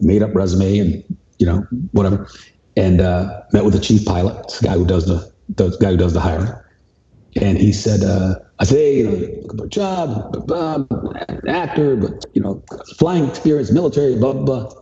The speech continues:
You know, he let me talk about ten seconds, and then he, uh, put my resume on the table and said, "So you flew, uh,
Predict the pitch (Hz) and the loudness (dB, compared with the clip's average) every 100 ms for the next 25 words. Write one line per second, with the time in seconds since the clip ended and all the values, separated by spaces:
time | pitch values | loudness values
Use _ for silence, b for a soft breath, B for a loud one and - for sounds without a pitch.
0 | - 95 - 143 - 110 131 - 117 117 | -12 -10 -6 -4 2 4 4 2 0 -2
1 | - 98 - 156 - 101 110 113 - - | 0 -2 0 0 2 0 -2 -4 -10 -20
2 | - - - - 110 107 101 107 101 104 | -20 -20 -14 0 2 6 6 6 4 2
3 | - - _ - - 98 95 - - - | -8 -20 _ -6 -2 0 0 -4 -8 -8
4 | - 156 147 120 107 123 117 101 98 92 | -4 2 4 4 4 4 4 4 4 2
5 | 90 - 180 196 104 - 101 - 208 120 | 0 0 2 2 -2 -2 -2 0 0 4
6 | 147 131 117 113 113 | 6 6 4 0 -4